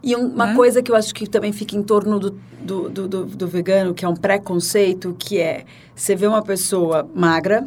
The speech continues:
Speaker 2: Uhum.
Speaker 1: e a pessoa diz, "Eu sou vegana."
Speaker 2: Uhum.
Speaker 1: "Ah, por isso que você é magra desse jeito."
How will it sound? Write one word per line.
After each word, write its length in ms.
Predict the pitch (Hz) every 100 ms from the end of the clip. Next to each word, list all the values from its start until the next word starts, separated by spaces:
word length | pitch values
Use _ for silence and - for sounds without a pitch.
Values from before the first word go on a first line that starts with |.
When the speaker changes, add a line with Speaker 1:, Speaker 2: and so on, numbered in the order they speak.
| -
Speaker 2:
Uhum. 400 | 196 190 175 170 196
Speaker 1:
e 60 | 208
a 60 | 190
pessoa 300 | 190 202 185
diz, 180 | 175
"Eu 80 | 175
sou 180 | 175 202
vegana." 600 | 208 208 190 165 151 143
Speaker 2:
Uhum. 460 | 190 190 160 156 151 - - - - - -
Speaker 1:
"Ah, 240 | 190 190 202
por 160 | 202
isso 160 | 196 190
que 60 | -
você 80 | 302
é 40 |
magra 340 | 311 262 220
desse 280 | 202 196 190
jeito." 600 | 147 185 165 151 160 147